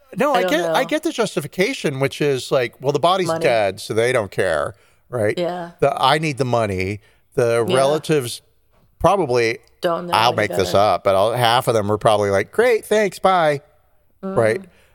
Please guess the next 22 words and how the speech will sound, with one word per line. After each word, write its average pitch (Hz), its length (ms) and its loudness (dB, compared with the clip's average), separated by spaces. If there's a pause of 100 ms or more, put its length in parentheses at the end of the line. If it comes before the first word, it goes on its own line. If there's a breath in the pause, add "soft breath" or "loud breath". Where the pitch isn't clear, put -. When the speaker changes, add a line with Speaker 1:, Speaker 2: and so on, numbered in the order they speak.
(140)
Speaker 1:
Um, 113 420 0 (440)
you 151 260 0
listen 156 280 -2
to 139 120 -2
the 123 100 0
same 123 240 0
podcast 120 520 0
that 110 100 2
I 110 120 4
listen 107 300 -2
to, 113 180 -2
Criminal, 107 640 0
um, 104 500 0 (360)
for 110 320 0
some - 260 -2
of 110 40 0
the 107 80 0
background 107 600 0
of 101 400 -2
this. 101 480 -2 (440 soft breath)
Speaker 2:
Mm-hmm. 202 120 -2
Speaker 1:
And, 101 480 0